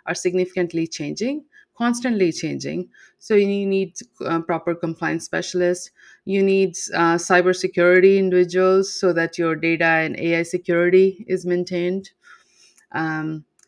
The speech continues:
then beyond that, you start to get in, uh, the next, uh, area is on the ethics side.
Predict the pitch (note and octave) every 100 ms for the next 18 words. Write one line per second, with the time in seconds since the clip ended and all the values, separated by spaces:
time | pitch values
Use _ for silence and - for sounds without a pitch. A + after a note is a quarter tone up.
0 | - F3+ F#3 F#3 F#3+ F#3 G3+ F#3+ F3 E3+
1 | E3+ F#3 - E3+ E3 E3+ E3 E3 E3+ E3+
2 | F3 D#3+ E3+ F#3+ F#3+ - - E3+ - E3
3 | D#3+ E3 D#3+ - D#3 C3+ D#3+ E3 G#3 -
4 | - A3 G#3 A3